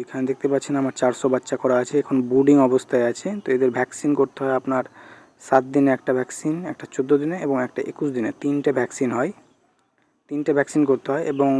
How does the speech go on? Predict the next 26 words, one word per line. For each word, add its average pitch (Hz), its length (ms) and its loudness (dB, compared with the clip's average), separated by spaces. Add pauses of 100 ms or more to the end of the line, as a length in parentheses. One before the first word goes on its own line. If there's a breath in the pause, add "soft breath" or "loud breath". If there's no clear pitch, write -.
(140)
ফিড 170 240 2 (160)
আপনারা 147 260 2 (100)
দেবেন 131 220 4 (120)
প্রথমে 147 340 0
কিন্তু 143 180 0 (180)
প্রি 170 140 -2 (100)
স্টার্টার, 135 340 -2 (580 soft breath)
প্রথম 160 240 -4 (220)
ছ - 20 -14 (220)
থেকে 151 220 2
সাত 139 220 2
দিন 143 160 6
কিন্তু 135 260 0
আপনারা 139 220 0 (100)
প্রি 151 120 0 (100)
স্টার্টার 127 360 -4
খাওয়াবেন, 131 320 0 (600 loud breath)
তারপর 147 280 4 (160)
স্টার্টার 165 300 4 (100)
দেবেন। 135 200 2 (720 soft breath)
স্টার্টার 165 340 2 (200)
মোটামুটি 147 400 2 (120)
আপনার 139 220 0 (140)
চলে 139 260 6
যাবে 131 220 2 (680 loud breath)
তিরিশ 170 180 -4